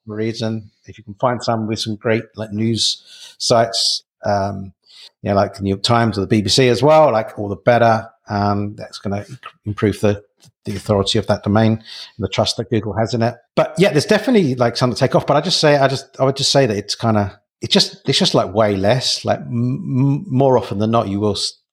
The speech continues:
like, i-, it's, it's successful. I, I guess the worst case scenario is that it almost just behaves like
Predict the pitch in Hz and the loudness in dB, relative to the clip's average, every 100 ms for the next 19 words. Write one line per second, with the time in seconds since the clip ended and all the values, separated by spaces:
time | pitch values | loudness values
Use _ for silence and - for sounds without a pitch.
0 | _ 135 107 - 139 147 - - 120 - | _ -4 -4 -4 -6 -4 -4 -4 -4 -2
1 | 113 - 120 - 135 156 - _ - 151 | -4 -2 -4 -2 -2 -2 -6 _ -2 0
2 | 170 147 165 - 127 147 165 147 - 139 | 2 2 2 0 2 6 6 4 2 0
3 | 127 123 120 127 113 101 101 101 107 107 | 2 2 4 4 2 0 -2 -2 -4 -4
4 | - 113 107 - - _ _ 127 - - | -4 0 0 -2 -10 _ _ -6 -4 0
5 | 131 117 110 101 - 113 - 107 110 104 | 2 2 2 0 0 0 0 0 2 2
6 | 101 101 - 101 101 101 | 0 -2 -2 0 -2 -4